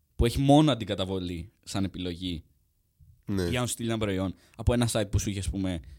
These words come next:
Speaker 1: ε, ένα περιβάλλον τράπεζας.
Speaker 2: Μμμ,
Speaker 1: Γιατί
Speaker 2: ναι.
Speaker 1: όταν σου έχει ένα περιβάλλον τράπεζας, σημαίνει ότι αυτός ο άνθρωπος έχει πραγματικό αφημί, πραγματική εταιρεία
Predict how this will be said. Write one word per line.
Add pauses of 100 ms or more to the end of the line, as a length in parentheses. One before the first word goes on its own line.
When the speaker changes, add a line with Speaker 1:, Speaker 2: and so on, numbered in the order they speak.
(500)
Speaker 1:
ε,
ένα
περιβάλλον
τράπεζας. (1200)
Speaker 2:
Μμμ,
Speaker 1:
Γιατί
Speaker 2:
ναι.
Speaker 1:
όταν
σου
έχει
ένα
περιβάλλον
τράπεζας,
σημαίνει
ότι
αυτός
ο
άνθρωπος (300)
έχει
πραγματικό
αφημί, (260)
πραγματική
εταιρεία